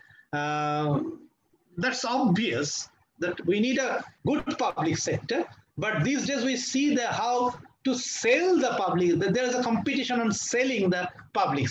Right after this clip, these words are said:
sector. Then Wall Street crash, on that crash, on the background of that crash, Keynes said that. Market can crash, people can, um, become, uh, pauper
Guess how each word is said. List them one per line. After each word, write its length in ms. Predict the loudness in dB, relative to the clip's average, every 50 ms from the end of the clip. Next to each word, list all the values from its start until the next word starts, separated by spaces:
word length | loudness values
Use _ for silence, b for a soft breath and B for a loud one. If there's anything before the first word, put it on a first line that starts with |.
| -2 -2
sector. 300 | -4 -4 -4 -4 -4 -4 B B B B _ -2 0
Then 280 | 2 2 4 2 0 -2 -6 -6 -2 -2
Wall 200 | 0 0 0 0 -2 -2
Street 220 | -2 -2 -2 -2 -2 -2
crash, 300 | -2 0 0 0 -2 -4 -4 -4 -2 0 0 0
on 120 | 0 0 -2
that 140 | -2 -2 -4 -4 -4 -2
crash, 440 | 0 2 2 0 0 -4 -4 -2
on 180 | -2 0 2 2 0
the 80 | 0 -2 -4 -6 -10 _ -8 -4 0 0 0
background 400 | 0 2 2 2 2 2 2 2
of 100 | 0 0 0 -2
that 140 | -2 -2 -2 -2
crash, 320 | 0 2 2 2 2 0 -4 -6 -8 -10 -12 -16 -16 _ -4
Keynes 300 | -2 -2 0 0 -2 -2 -2
said 260 | -2 0 0 0 0 0
that. 160 | -2 -4 -4 -8 -14 -18 _ _ _ _ _ _ _ _ _ _ _ _ _ _ _ _ _ _ _ _ _
Market 440 | -2 0 2 2 2 0 -2 -2 -2 0
can 100 | 0 0 0
crash, 800 | 0 0 0 0 -2 -2 -2 -2 -2 -2 -4 -6 -6 -8 -8 -4
people 320 | -2 -2 0 0 0 0 0 0 0
can, 260 | 0 0 0 -2 -2 -6 -10 -20 _ _ _ _ _ _ -4 -2
um, 840 | -2 0 -2 -2 -2 -2 -2 0 0 0 2 2 2 2 0 0 0 0
become, 340 | -2 -2 -2 -2 0 0 0 -2 -2 -4 -10 _ _ _ _ _ -4
uh, 220 | -2 -2 0 0
pauper 760 | 0 0 0 2 0 0 0 0 0 0 0 0 -2 -2 -4